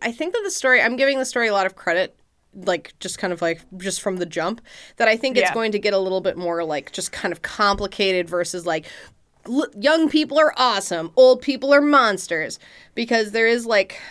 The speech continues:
Speaker 1: a little bit of, they, they hint that there are flawed perspectives on both sides.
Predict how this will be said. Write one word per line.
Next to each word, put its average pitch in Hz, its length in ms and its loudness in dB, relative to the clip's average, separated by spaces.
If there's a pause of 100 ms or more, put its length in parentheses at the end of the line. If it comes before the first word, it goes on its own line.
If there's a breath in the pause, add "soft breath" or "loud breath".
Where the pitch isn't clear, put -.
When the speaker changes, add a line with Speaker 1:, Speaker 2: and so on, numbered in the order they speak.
(340 loud breath)
Speaker 1:
a 214 100 -2
little 214 400 0
bit 214 260 4
of, 180 200 0
they, 190 140 2
they 190 180 0
hint 269 360 -2
that 294 140 0
there 208 160 2
are 180 120 0
flawed 208 680 -2
perspectives 185 640 -6
on 170 140 -6
both 175 240 -4
sides. 320 520 -4